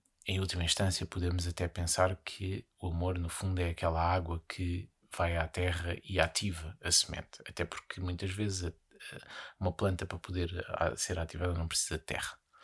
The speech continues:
E para poder re-, romper a, a, a semente, poder romper, não precisa da terra. Mas podemos olhar então o amor como esse ativador que vai fazer com que haja uma semente que quebra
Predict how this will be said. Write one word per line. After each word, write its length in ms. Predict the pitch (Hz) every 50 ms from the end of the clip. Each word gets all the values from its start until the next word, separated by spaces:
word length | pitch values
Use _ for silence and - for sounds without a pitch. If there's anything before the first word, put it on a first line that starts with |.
| - - - - - - _ -
E 60 | 87
para 220 | - 92 90 87
poder 280 | - - 85 87 87 82
re-, 260 | - - - - - -
romper 540 | - - - - 98 92 - - 95 90 87 90
a, 360 | 87 85 85 - - - 92
a, 380 | 85 82 82 82 82 - -
a 40 | 92
semente, 400 | - - - 101 95 90 82 -
poder 260 | - - 92 87 85
romper, 380 | 80 - - 85 82 - 95 90
não 140 | 87 85 82
precisa 340 | - - - - - 85 80
da 120 | 87 82
terra. 360 | - - 78 73 - - 80 87
Mas 220 | 95 95 - - - - - - - - - - - - - - -
podemos 280 | - 127 143 156 147
olhar 400 | 151 139 131 127 127 131 135 135
então 440 | 127 120 117 - 120 110 113 113 117
o 40 | 113
amor 300 | 107 104 107 107 110 107
como 240 | - - - 107 104
esse 220 | 98 - - -
ativador 640 | 98 - - - 95 90 95 95 98 98 95 90 - - - - _ _ _ _ _ _ _ _ _ _ _ - - -
que 120 | - -
vai 180 | 98 101 101 98
fazer 640 | - - - 104 90 92 95 98 101 107 107 120 127 - - - - - - - - - - - _ _ _
com 200 | - - 110 110
que 160 | - - - 120
haja 280 | 113 113 101 95 101
uma 200 | 101 101 98 98
semente 580 | 92 - - - 107 104 104 104 101 95 - -
que 140 | - - -
quebra 540 | - - 92 92 92 107 120 147 160 -